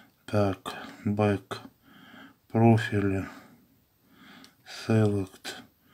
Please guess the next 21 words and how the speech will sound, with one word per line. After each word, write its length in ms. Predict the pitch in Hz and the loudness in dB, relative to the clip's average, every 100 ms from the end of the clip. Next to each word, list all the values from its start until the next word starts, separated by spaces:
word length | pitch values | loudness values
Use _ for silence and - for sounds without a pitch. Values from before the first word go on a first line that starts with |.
| - - _ - | -20 -20 _ -2
Normal, 500 | 110 110 104 104 107 | 4 4 4 4 6
heavy, 320 | 117 113 107 | 6 6 2
quit, 400 | - 110 117 113 - | 0 4 4 2 -4
noisy. 580 | 110 107 107 98 - 98 - _ - - - _ | 0 2 2 0 -4 -6 -8 _ -20 -20 -20 _
Noisy, 360 | 113 123 117 107 | 4 6 6 4
ребята 340 | 104 113 110 | 6 4 4
говорили, 420 | 104 104 110 113 | 2 4 6 6
это 120 | 107 104 | 4 2
самый 400 | - 107 107 101 | 4 4 4 2
громкий. 580 | 98 95 92 - - - | 2 0 -2 -6 -10 -8
Спасибо. 500 | 113 - - 98 95 - - - - - - _ | -10 -8 -6 -8 -10 -18 -20 -16 -14 -14 -18 _
Дальше, 380 | 104 101 92 107 | 0 0 2 0
если 140 | - | 4
не 80 | 110 | 2
прав, 260 | 107 131 123 | 8 10 10
напишите 500 | 110 110 - 117 107 | 6 4 2 2 2
в 120 | - | 2
комментах. 580 | 104 101 95 - 95 - - - - - - - | 2 2 -2 -4 -4 -6 -18 -20 -18 -20 -18 2
Case 380 | 120 123 120 - | 6 8 6 4
phone 240 | 110 110 107 | 4 6 4
setup. 600 | - 104 - 95 92 | 2 0 2 0 0